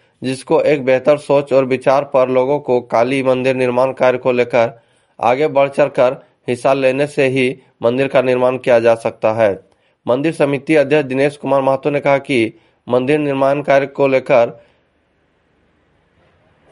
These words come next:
लगभग दस लाख रुपये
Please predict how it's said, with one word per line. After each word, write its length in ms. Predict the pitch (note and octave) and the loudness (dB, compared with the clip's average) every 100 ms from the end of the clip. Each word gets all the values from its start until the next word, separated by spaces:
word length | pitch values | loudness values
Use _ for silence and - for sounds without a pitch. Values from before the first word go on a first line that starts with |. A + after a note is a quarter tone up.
| _ _ _ _ _ _ _ _ _ _ _ - - - - - - _ G2+ | _ _ _ _ _ _ _ _ _ _ _ -20 -20 -20 -20 -20 -20 _ -2
लगभग 640 | B2 C3+ C3 D#3+ D#3 C3+ - _ _ _ _ _ _ _ _ _ _ _ _ _ _ _ _ _ _ _ | 0 0 0 -2 -2 -6 -8 _ _ _ _ _ _ _ _ _ _ _ _ _ _ _ _ _ _ _
दस 340 | A2 B2+ C#3+ | -2 0 2
लाख 300 | C#3+ C#3+ C#3+ | 0 0 0
रुपये 580 | C#3 C3+ C#3+ C3 C#3 E3 | -4 -2 0 0 0 -8